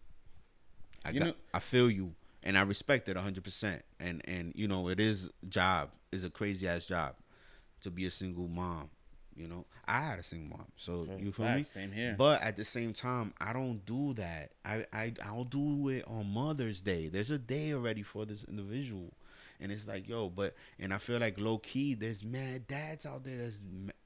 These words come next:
Speaker 1: dope dads, great dads, because maybe their dads was trash, and
Speaker 2: <laughs>
Speaker 1: they had trash dads. <laughs> Now they don't wanna be no trash dads, you know?
Speaker 2: But, but women get a day and a month.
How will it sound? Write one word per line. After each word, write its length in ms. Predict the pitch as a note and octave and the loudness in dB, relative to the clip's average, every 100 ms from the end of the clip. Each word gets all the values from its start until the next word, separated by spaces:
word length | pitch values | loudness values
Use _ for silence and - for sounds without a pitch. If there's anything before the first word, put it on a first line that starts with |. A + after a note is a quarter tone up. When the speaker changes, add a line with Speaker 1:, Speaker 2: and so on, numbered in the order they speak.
| - E2 - - F#2+ | -16 -16 -16 -16 0
Speaker 1:
dope 320 | A2 B2 A2 | 6 6 6
dads, 440 | G2+ F#2 E2 D#2 - | 2 2 0 -6 -2
great 340 | A2+ B2+ A2+ | 2 2 2
dads, 340 | F#2+ E2+ D#2+ | 2 2 -2
because 460 | F2 G2 A2 F#2+ F#2 - - - | -6 -4 0 -2 -4 -14 -16 -4
maybe 220 | G2 G2 | -2 -2
their 260 | F#2 A#2 B2 | 2 4 6
dads 340 | G#2 F#2+ F2 | 6 4 2
was 160 | F#2 - | -4 -2
trash, 540 | G#2 E2+ D2 - - - - - - | -2 -2 -2 -8 -14 -18 -16 -16 -4
and 480 | D3 - F#2 - D#3+ - | 2 4 4 2 0 2
Speaker 2:
<laughs> 40 | |
Speaker 1:
they 120 | G2 A#2+ | 4 6
had 220 | G#2 G2+ | 6 6
trash 320 | C3 C#3 D3+ | 8 8 8
dads. 560 | A#2+ G2 D#2+ - - - | 6 6 6 0 -6 -6
<laughs> 80 | A2 | 0
Now 220 | A#2 A2 A#2+ | 4 6 8
they 100 | C#3 | 6
don't 120 | B2+ | 8
wanna 160 | C3 C3 | 4 4
be 240 | C3 D3+ C#3 | 4 4 4
no 160 | B2 | 2
trash 400 | G#2 G#2 G2 F#2 | 2 0 2 0
dads, 400 | F2+ F2+ D2+ C#2+ - | 0 0 0 -4 -2
you 140 | A#2+ | 0
know? 240 | A2 A#2+ C#3+ - | 2 0 -2 2
Speaker 2:
But, 260 | C#3 B2 A2+ | 4 4 6
but 140 | A#2+ | 6
women 320 | A#2+ C3+ C3 | 6 6 6
get 160 | A#2+ A#2 G#2+ | 6 4 4
a 100 | G#2+ | 2
day 320 | A2+ B2 G2 | 6 6 6
and 240 | A#2 A2+ | 2 2
a 40 | F#2+ | 0
month. 360 | F#2 D#2 - | -4 -8 -16